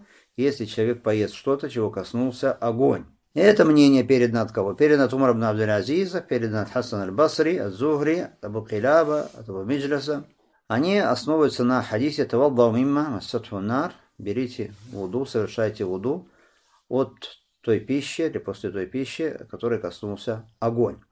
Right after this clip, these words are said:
Основная же масса, они опираются на хадисы, в которых приводится указание на оставление вуду, оставление вуду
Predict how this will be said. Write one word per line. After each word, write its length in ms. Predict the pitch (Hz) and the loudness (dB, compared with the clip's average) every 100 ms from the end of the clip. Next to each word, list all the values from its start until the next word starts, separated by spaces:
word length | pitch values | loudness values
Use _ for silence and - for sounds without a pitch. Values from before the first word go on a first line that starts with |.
| _ | _
Основная 480 | - 113 135 147 180 | -10 -6 -2 2 2
же 100 | 120 | 4
масса, 440 | 120 156 190 - 135 | 2 2 0 0 0
они 200 | 131 180 | 0 -2
опираются 480 | 113 117 139 - | 0 4 4 2
на 140 | 110 98 | -4 -4
хадисы, 580 | 104 98 151 160 202 202 _ _ | -6 -4 -2 -2 -4 -6 _ _
в 20 | |
которых 560 | 113 123 147 180 - - | -8 0 2 2 -2 -8
приводится 800 | 113 104 123 143 - 156 156 139 _ _ - | -2 2 2 0 -2 -4 -4 -10 _ _ -10
указание 460 | 110 107 127 131 | -6 0 0 2
на 180 | 113 117 | 0 -2
оставление 720 | 120 - 120 127 135 107 98 | -4 0 2 4 4 4 0
вуду, 500 | 92 92 107 120 175 _ _ _ _ _ _ | -2 -4 -4 -6 -8 _ _ _ _ _ _
оставление 640 | 107 - 101 104 107 101 | -16 -6 -4 0 0 0
вуду 460 | 87 82 90 139 - | -4 -6 -4 -4 -6